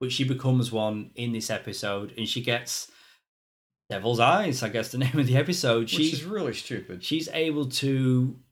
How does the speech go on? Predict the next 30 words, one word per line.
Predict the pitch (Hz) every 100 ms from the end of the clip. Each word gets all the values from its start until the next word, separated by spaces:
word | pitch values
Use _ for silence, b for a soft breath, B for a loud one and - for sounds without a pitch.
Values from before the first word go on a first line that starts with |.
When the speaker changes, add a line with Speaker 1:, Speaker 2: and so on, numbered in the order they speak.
| _ _
Speaker 1:
like, | 120
hypnotize | 113 139 - 127 120 113 117
people | 113 110 107 113 120
and | 120 107
Speaker 2:
Mm. |
Speaker 1:
manipulate | 117 131 127 120 117 117
them | 113 110 113
into | 113 110
doing | 110 107 107 120
whatever | 117 107 107 107 101 b b b b -
Speaker 2:
I |
Speaker 1:
she | 113
Speaker 2:
th-, | 110 110
Speaker 1:
wants | 110 -
Speaker 2:
that | -
was | 110
Speaker 1:
them | 139
to | 95
do. | 101
Speaker 2:
ridiculous. | 101 110 95 95 -
I | 131
just | 165 -
found | 147 127
that | 120
whole | 95 - 120 110
thing | - 101 101
to |
be | 95 98
really | 104 98
dumb. | 95 92 95